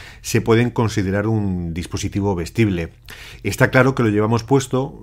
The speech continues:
lo que hay que tener en cuenta es si, más allá de facilitarnos el llevar a cabo una labor concreta, nos permite realizar otro tipo de tareas más habituales. Por regla general, no es así, por lo que difícilmente puede entrar en la categoría de dispositivo vestible,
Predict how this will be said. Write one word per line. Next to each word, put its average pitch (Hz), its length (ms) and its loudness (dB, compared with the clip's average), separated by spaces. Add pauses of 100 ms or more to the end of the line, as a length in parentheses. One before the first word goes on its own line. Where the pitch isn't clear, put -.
lo 95 200 -4
que 104 80 -2
hay 101 40 -4
que 107 100 -4
tener 107 280 -2
en 104 100 -2
cuenta 113 380 -2
es 104 80 -4
si, 98 260 -6
más 107 380 -2
allá 113 320 0
de 87 360 -6
facilitarnos 98 840 -4
el 98 100 -4
llevar 98 220 -2
a 95 80 -4
cabo 98 160 -4
una 101 160 -4
labor 95 220 -4
concreta, 104 500 -2 (420)
nos 117 300 4
permite 117 360 4
realizar 107 540 -2
otro 104 340 -2
tipo 101 300 -2
de 92 140 -2
tareas 90 500 -4
más 87 300 -6
habituales. 80 760 -8 (220)
Por 113 180 2
regla 120 240 2
general, 113 460 0 (320)
no 117 180 4
es 110 100 2
así, 104 280 0
por 107 280 -8
lo 90 220 -4
que 92 280 -4
difícilmente 104 760 0
puede 95 220 -2
entrar 92 360 -4
en 98 100 -2
la 92 80 -4
categoría 90 520 -4
de 90 140 -4
dispositivo 85 760 -6
vestible, 101 540 0